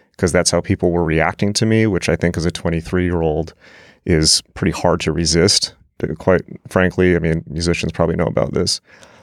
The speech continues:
but, you know, like, I, I went from being a journalist writing about magic as a cultural phenomenon to being a magician. And that was pretty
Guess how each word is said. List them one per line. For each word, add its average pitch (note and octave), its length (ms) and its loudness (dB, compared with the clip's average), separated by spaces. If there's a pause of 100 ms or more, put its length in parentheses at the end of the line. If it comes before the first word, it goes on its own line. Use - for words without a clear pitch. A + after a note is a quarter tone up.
(160)
but, F2 380 4 (680)
you G#2+ 100 4
know, F2 100 4
like, F2 120 4
I, G2+ 220 2
I G2+ 40 4
went G2+ 260 2
from G2+ 160 2
being F#2+ 220 4
a F2+ 80 4
journalist G2+ 440 2
writing F2+ 400 2
about F2 640 2
magic F2+ 540 2
as F#2 120 0
a D2 80 0
cultural - 420 -2
phenomenon F#2+ 760 2 (400)
to G2+ 180 2
being F2 720 2 (320)
a E2+ 120 4
magician. - 600 -4 (720)
And E2+ 440 2
that F2 260 2
was E2 420 0 (1000)
pretty F#2 680 2